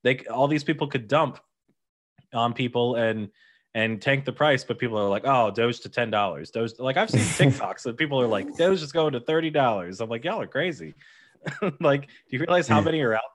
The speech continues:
Speaker 1: there? Like, it doesn't make sense. Like, if Doge hit a dollar, it would be like, like, it's, it's, I can't even think. Like, I don't even know, I, I
Speaker 2: Yeah.
Speaker 1: don't even know what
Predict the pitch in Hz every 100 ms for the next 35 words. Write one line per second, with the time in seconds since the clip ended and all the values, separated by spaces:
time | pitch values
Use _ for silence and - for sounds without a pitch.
0 | 185 190 190 135 131 147 147 139 123 -
1 | 180 139 117 117 120 190 226 185 135 95
2 | 95 123 165 190 - _ _ _ 131 156
3 | 147 147 147 123 113 - _ _ _ _
4 | _ _ _ _ 110 113 101 - 82 98
5 | _ - 147 143 156 151 139 139 151 165
6 | 175 151 143 185 104 104 117 139 175 175
7 | 160 143 127 127 165 185 175